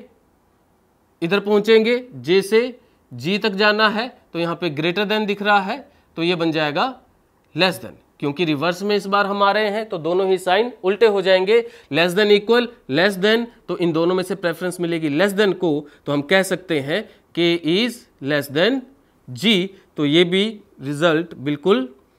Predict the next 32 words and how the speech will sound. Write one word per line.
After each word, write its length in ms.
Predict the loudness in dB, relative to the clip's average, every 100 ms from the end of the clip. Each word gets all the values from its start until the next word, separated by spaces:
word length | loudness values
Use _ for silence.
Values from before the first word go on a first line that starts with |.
| _ _ _ -2
ट्रू 140 | 0 0
है। 200 | -4 -20 _ _ _ _
तो 60 | -6
यहाँ 300 | -2 2 2
से 180 | 6 6 6 2 -4
हमारे 220 | -2 0
पास 260 | 2 0 0
बन 200 | 0 4
रहा 160 | 2
है 140 | 2 -2
कंक्लूजन 600 | -4 -6 -6 -2 -2 -2
वन 240 | -4 -4
भी 100 | -4
फॉलो 300 | -2 -2 0
हो 100 | 0
रहा 140 | 2 0
है, 100 | 0
कंक्लूजन 600 | -2 -6 -4 0 0 0 -6 _ _
टू 100 | 0
भी 120 | 2 2
फॉलो 280 | 2 4 4
हो 120 | 6
रहा 180 | 6 6
है। 140 | 2
हमारे 280 | 0 0 0
पास 240 | 0 -2 -2
ऑप्शन 340 | -4 -2 0
गिवन 280 | 2 2 0
है, 180 | 0 -4 -4 -14 _ _ -4
mark 340 | 8 10 10 6
option 380 | 4 4 0 -4 -2
E 120 | 0